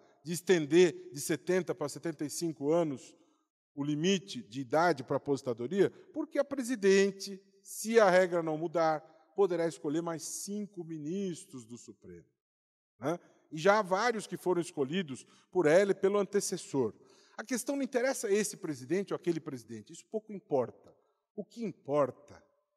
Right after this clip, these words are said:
é a seguinte questão. O, o ministro do Supremo é escolhido politicamente. Poderes concentrados e absolutos na mão do presidente da República.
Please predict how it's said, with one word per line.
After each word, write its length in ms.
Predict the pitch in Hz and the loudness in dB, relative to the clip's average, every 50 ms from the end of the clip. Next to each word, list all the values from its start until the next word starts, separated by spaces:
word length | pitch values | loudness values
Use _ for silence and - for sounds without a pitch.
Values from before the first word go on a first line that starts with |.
| _ _ _ _ | _ _ _ _
é 80 | 139 147 | -10 -10
a 60 | 139 | -10
seguinte 480 | - - 151 131 156 190 185 - - | -10 -12 -14 -12 -10 -10 -12 -12 -12
questão. 420 | _ 165 143 - - - - 92 - _ _ _ _ _ _ _ _ _ _ _ _ _ | _ -10 -10 -10 -12 -18 -20 -20 -20 _ _ _ _ _ _ _ _ _ _ _ _ _
O, 220 | 185 139 180 202 | -18 -14 -12 -10
o 20 | |
ministro 400 | 180 175 196 202 247 269 - - | -6 -6 -4 -4 -4 -4 -6 -8
do 80 | 190 180 | -10 -12
Supremo 560 | - - 120 - - 156 156 147 131 120 113 | -10 -10 -14 -6 0 0 2 2 0 -2 -6
é 40 | 123 | -8
escolhido 580 | 120 - - - 143 120 123 156 175 160 139 135 | -10 -10 -8 -6 -6 -6 -4 -6 -8 -8 -10 -16
politicamente. 1300 | - _ 156 143 139 147 196 202 - - 151 - _ 135 117 101 92 85 - _ _ _ - - _ _ _ _ _ _ _ _ _ _ _ _ | -10 _ -4 -4 -4 -4 -8 -10 -12 -16 -20 -18 _ -16 -16 -16 -18 -20 -20 _ _ _ -20 -20 _ _ _ _ _ _ _ _ _ _ _ _
Poderes 440 | 147 151 143 185 208 202 190 - | -2 2 4 4 4 4 2 -4
concentrados 880 | - - 196 190 - - 190 170 147 - - 165 170 185 185 175 160 160 | -6 -6 -6 -6 -4 -4 -6 -6 -6 -6 -4 -2 -2 -2 -2 -4 -2 -2
e 40 | |
absolutos 600 | 170 156 - - - 147 139 143 165 170 165 175 160 | -2 -2 -2 -4 -4 -4 -2 -2 -2 -4 -4 -8 -8
na 100 | 170 156 | -8 -6
mão 180 | 143 143 156 | -6 -4 -6
do 80 | 165 160 | -6 -6
presidente 480 | - 156 160 147 139 147 147 143 139 - | -8 -10 -12 -10 -6 -6 -6 -6 -6 -10
da 100 | 135 135 | -8 -8
República. 540 | 135 131 - 147 139 117 98 92 - _ | -8 -8 -8 -10 -10 -10 -12 -18 -20 _